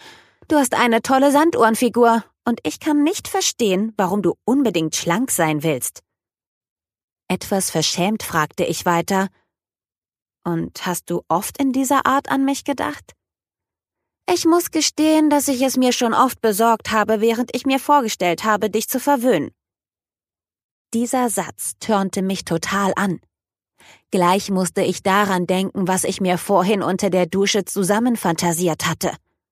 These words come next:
Ob ich ihr davon erzählen sollte? Warum eigentlich nicht? Sie war doch auch total offen zu mir.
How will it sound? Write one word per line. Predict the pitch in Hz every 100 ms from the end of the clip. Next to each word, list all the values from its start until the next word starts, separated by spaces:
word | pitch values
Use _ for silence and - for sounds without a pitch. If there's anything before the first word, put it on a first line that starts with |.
| _ _ _ _ _ _ _ -
Ob | 151 -
ich | 170
ihr | 190 165
davon | 156 165 202
erzählen | - - - 160 180
sollte? | 202 214 254 262 - _ _ _ _ _ _ _ - - _ -
Warum | 233 359 349 269
eigentlich | 190 185 180 175 165 -
nicht? | 147 - - _ _ _ - -
Sie | 202 208
war | 202 196
doch | 190 -
auch | 269
total | - 202 - 170 165
offen | - 175 175
zu | 156 165
mir. | 160 160